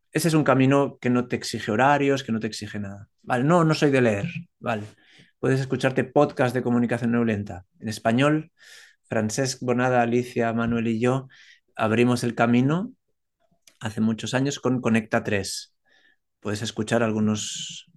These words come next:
de estos mientras vas a correr, mientras haces las tareas del hogar o mientras trabajas si tu trabajo no requiere atención mental, ¿no? Eh, eh, bueno,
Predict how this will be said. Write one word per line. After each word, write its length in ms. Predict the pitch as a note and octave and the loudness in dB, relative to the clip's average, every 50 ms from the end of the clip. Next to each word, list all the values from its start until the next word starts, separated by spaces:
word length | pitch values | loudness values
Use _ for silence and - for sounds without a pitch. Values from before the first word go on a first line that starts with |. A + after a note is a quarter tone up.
| _ - _ | _ -20 _
de 540 | - A2+ A2+ A2+ A2 G#2+ G#2+ G#2+ G#2 G#2+ A#2 | -10 -6 -4 -4 -2 -2 -2 -2 -2 -2 -4
estos 240 | A#2 - C3 A#2+ | -4 -6 -6 -2
mientras 520 | B2 A#2 A2 G#2+ A2 G#2 G2+ - - - _ _ _ _ _ _ - - - - - | 0 0 0 0 -2 -4 -6 -6 -12 -18 _ _ _ _ _ _ -12 -12 -12 -12 -12
vas 240 | _ - A#2 A2+ G#2+ | _ -8 -6 -6 -4
a 80 | A2+ G#2+ | -6 -6
correr, 540 | - G#2+ G#2 A2 B2+ C#3 D3 D3 D3 C#3+ | -6 -4 -2 2 4 4 6 6 4 4
mientras 520 | C#3 C3 A#2+ A2 G#2+ A2+ A2 G#2+ G#2 - - | 2 0 0 -2 -2 -2 -4 -4 -4 -6 -6
haces 300 | A2 A2 - - A2 A2+ | -6 -6 -6 -8 -6 -4
las 140 | A2 G#2+ - | -6 -6 -4
tareas 220 | A2 G#2+ A2 G#2+ | -2 -2 -2 0
del 100 | A2 G#2+ | -2 -2
hogar 460 | A2 A2 A#2 B2+ C3+ C#3 C#3 C#3+ C#3 B2+ | -2 -2 0 2 2 4 4 2 2 0
o 40 | |
mientras 360 | A#2 A2+ G#2+ G#2+ A#2 A2 G#2+ - | 0 -2 -2 -2 -4 -6 -8 -6
trabajas 580 | - G#2+ G#2 G#2 G2+ A2+ A2+ - - A#2+ A2 | -4 -4 -2 0 0 0 0 -2 -4 -8 -8
si 100 | - A2+ | -8 -10
tu 120 | G#2+ A2 G#2+ | -10 -10 -10
trabajo 320 | A2 G#2 G#2 G#2 - A#2+ | -8 -8 -8 -6 -4 -4
no 80 | A2+ A2+ | -4 -2
requiere 340 | G#2+ G#2+ G#2 - G#2 G#2 | -2 -4 -6 -6 -8 -8
atención 500 | G#2+ G#2 - G#2+ G#2 G2+ - A2 G#2+ G#2 | -8 -8 -8 -10 -12 -10 -8 -8 -6 -4
mental, 460 | G#2 G#2+ G#2 G#2 G#2 - G2 F#2+ F#2+ F#2+ | -4 -4 -6 -6 -8 -10 -12 -12 -12 -14
¿no? 160 | - - E3 - _ _ - | -14 -14 -14 -16 _ _ -20
Eh, 180 | - G2 F#2+ - _ _ _ _ _ _ _ _ _ - | -20 -20 -20 -20 _ _ _ _ _ _ _ _ _ -8
eh, 80 | - | -4
bueno, 240 | G#2+ A2 A2 G2+ G2+ | -2 0 0 -2 -4